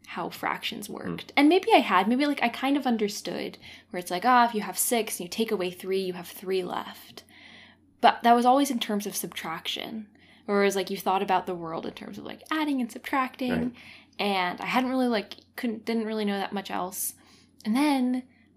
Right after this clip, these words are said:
Speaker 1: I learned how fractions worked. And I remember thinking it was so cool, where I was like, "Oh my goodness, you have three and you take half away." And, or now it would be six, probably I would have done whole numbers, but you have a six and you take half away, now you have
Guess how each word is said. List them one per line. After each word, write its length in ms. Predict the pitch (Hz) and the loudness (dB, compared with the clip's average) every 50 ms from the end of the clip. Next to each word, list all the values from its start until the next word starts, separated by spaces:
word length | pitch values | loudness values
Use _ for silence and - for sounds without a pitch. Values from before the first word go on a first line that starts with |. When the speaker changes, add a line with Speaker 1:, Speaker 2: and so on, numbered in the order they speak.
| _ _ | _ _
Speaker 1:
I 140 | - 196 202 | -6 -4 -4
learned 260 | 202 220 220 226 226 | -2 0 0 0 -2
how 120 | - 208 202 | -2 -4 -8
fractions 640 | 208 - - 254 - 330 330 - - 226 196 190 - | -8 -8 -6 -4 -4 -2 -2 -4 -4 -4 -6 -6 -8
worked. 480 | 202 196 - - - - - - - - | -10 -10 -10 -12 -14 -14 -16 -16 -10 -6
And 100 | - 220 | -2 0
I 60 | 226 233 | 2 2
remember 260 | 233 226 240 277 330 | 2 4 2 2 2
thinking 320 | 330 - 302 285 - 254 233 | 0 -2 -2 0 0 0 0
it 60 | 226 | 0
was 120 | 214 202 | -2 -6
so 420 | - - - - - 226 196 185 180 | -8 -6 -4 -4 -2 -2 -4 -4 -6
cool, 300 | - - - 196 - - | -6 -4 -4 -2 -2 -4
where 120 | - - | -8 -10
I 60 | - | -10
was 120 | - 202 - | -10 -10 -10
like, 280 | - - - - - _ _ - | -10 -12 -12 -14 -20 _ _ -4
"Oh 100 | 254 247 | 0 0
my 120 | 233 240 | 0 0
goodness, 520 | 240 269 254 208 - 208 - - - - - - - - - - - | 0 -2 -4 -4 -6 -10 -12 -14 -14 -14 -16 -20 -20 -20 -20 -6 -2
you 100 | - 214 | 0 0
have 220 | 202 226 220 226 | 2 0 0 -2
three 520 | - - 214 196 185 185 190 202 208 208 - _ _ _ _ _ _ _ _ _ _ _ | -4 -6 -4 -4 -4 -4 -6 -6 -8 -10 -12 _ _ _ _ _ _ _ _ _ _ _
and 80 | - 208 | 2 2
you 80 | 208 | 2
take 180 | 202 - 208 208 | 2 0 -4 -8
half 240 | - 208 202 202 - | -10 -10 -10 -10 -8
away." 400 | 208 196 220 240 - - - - _ _ _ _ - - - - - _ _ _ _ _ _ _ _ | -8 -8 -8 -10 -12 -12 -16 -20 _ _ _ _ -20 -20 -20 -20 -20 _ _ _ _ _ _ _ _
And, 280 | - 226 226 226 214 208 - | 2 4 4 4 4 2 2
or 180 | 214 208 202 180 185 180 - - | 2 4 4 2 0 -4 -8 -12
now 180 | 196 196 190 - - | -10 -10 -8 -8 -6
it 100 | 175 170 | -6 -6
would 120 | 170 170 | -6 -6
be 80 | - 165 | -6 -6
six, 280 | - - - - - - | -6 -6 -8 -8 -8 -8
probably 220 | - - - - | -8 -8 -6 -6
I 20 | |
would 120 | - 110 - | -8 -8 -10
have 80 | 202 | -10
done 100 | 202 - | -10 -12
whole 160 | 196 - - - | -12 -12 -12 -12
numbers, 240 | - - - - | -12 -12 -12 -12
but 80 | - 185 | -8 -6
you 60 | 196 | -6
have 80 | 208 240 | -4 -4
a 40 | 247 | -4
six 260 | - - 208 208 - | -4 -4 -6 -8 -8
and 80 | 214 | -8
you 40 | 202 | -8
take 160 | 208 - 226 | -8 -10 -10
half 220 | - - 240 233 - | -10 -10 -8 -8 -6
away, 240 | 220 196 185 185 196 | -6 -6 -6 -8 -6
now 80 | 196 202 | -6 -4
you 140 | 220 233 | -4 -4
have 80 | 233 - | -6 -10